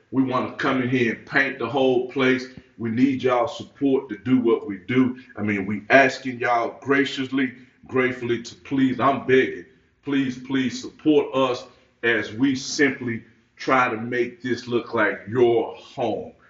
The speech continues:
Try to make this look like your home.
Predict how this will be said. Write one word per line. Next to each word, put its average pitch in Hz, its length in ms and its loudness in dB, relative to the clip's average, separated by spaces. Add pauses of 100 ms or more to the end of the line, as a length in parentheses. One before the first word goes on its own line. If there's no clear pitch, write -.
(200)
Try 127 240 4
to 113 140 -2
make 117 260 -4
this 117 220 -12
look 110 240 -4
like 107 340 -2
your 113 440 4
home. 113 440 -4